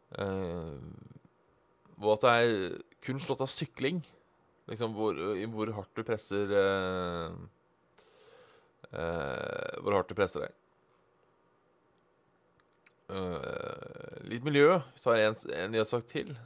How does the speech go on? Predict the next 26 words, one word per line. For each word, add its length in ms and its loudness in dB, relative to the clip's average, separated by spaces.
Eh, 320 -2
jordas 480 -2
ressurser 480 -4
er 180 2
brukt 240 -4
opp 300 -6
for 260 -2
i 80 4
år. 220 4
Ehm, 1040 -2
i 80 -6
dag 240 6
har 160 2
dagen 300 2
kommet 180 -8
tidligere 240 -2
enn 80 -2
noen 180 -2
gang, 220 6
og 160 -6
Norge 320 2
er 160 4
blant, 480 -2
eh, 160 -8
verstingene. 600 -8
Ja, 400 10